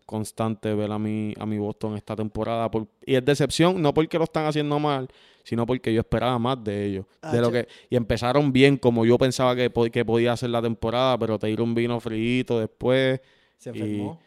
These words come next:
Speaker 1: sí, por eso, y después vino frío.
Speaker 2: Sí,
Speaker 1: Como
Speaker 2: se
Speaker 1: que
Speaker 2: volvió.
Speaker 1: volvió y no era el mismo. So, esperemos que este aire del All-Star lo renueve y que venga a meter balón. Ese equipo de Boston
Speaker 2: Se,
Speaker 1: tiene piezas, pero
Speaker 2: se
Speaker 1: pues
Speaker 2: tiene que recordar de nuevo lo que, que le pasó el año pasado.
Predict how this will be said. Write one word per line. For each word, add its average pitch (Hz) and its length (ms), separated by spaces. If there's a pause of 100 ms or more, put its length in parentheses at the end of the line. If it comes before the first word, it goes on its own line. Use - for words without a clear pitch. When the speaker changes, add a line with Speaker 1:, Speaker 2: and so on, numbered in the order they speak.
(300)
Speaker 1:
sí, - 200
por 113 180
eso, 123 220
y 156 40
después 113 300
vino 120 180
frío. 123 380
Speaker 2:
Sí, - 140
Speaker 1:
Como 120 260
Speaker 2:
se 120 60
Speaker 1:
que 120 80
Speaker 2:
volvió. 123 380
Speaker 1:
volvió 160 100
y - 20
no 147 100
era 143 120
el 143 60
mismo. 131 260
So, 123 120
esperemos 120 440
que - 120
este 151 200
aire 147 220
del 147 200
All-Star 135 420
lo 123 800
renueve 123 580
y 113 40
que 117 160
venga 110 240
a 120 40
meter 123 260
balón. 117 320
Ese 123 160
equipo 123 240
de 127 80
Boston 123 340
Speaker 2:
Se, 123 60
Speaker 1:
tiene 123 240
piezas, 110 440
pero 110 180
Speaker 2:
se 104 40
Speaker 1:
pues 104 140
Speaker 2:
tiene 139 100
que 143 100
recordar 143 380
de 143 160
nuevo 151 340
lo 147 120
que, 135 100
que 127 100
le 131 120
pasó 123 320
el 127 40
año 135 200
pasado. 143 340